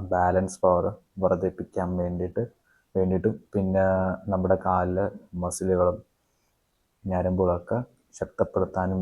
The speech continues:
വേണ്ടിയിട്ട് നിങ്ങൾ ഈ ആസനം എപ്പോഴും അഭ്യസിക്കുക. നിങ്ങളിത് തി-, ആ, കൃത്യമായിട്ട് ചെയ്യുവാണെങ്കിൽ നിങ്ങൾക്ക് അതിൻ്റേതായിട്ടുള്ള ബെനിഫിറ്റ്സ് കിട്ടുന്നതാണ്.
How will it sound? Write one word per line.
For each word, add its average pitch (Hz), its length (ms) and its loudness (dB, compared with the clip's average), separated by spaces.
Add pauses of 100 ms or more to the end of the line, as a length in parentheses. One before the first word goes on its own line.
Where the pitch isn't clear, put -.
വേണ്ടിയിട്ട് 90 400 0 (280)
നിങ്ങൾ 92 280 -2 (140)
ഈ 92 40 2 (120)
ആസനം 98 280 -6 (540)
എപ്പോഴും 95 420 2 (320)
അഭ്യസിക്കുക. 95 560 -2 (180)
നിങ്ങളിത് 95 380 2 (220)
തി-, 98 260 -4
ആ, 92 80 0 (240)
കൃത്യമായിട്ട് 104 520 2 (100)
ചെയ്യുവാണെങ്കിൽ 92 440 0 (520)
നിങ്ങൾക്ക് 95 320 0
അതിൻ്റേതായിട്ടുള്ള 95 640 4 (160)
ബെനിഫിറ്റ്സ് 92 520 -2 (220)
കിട്ടുന്നതാണ്. 104 380 0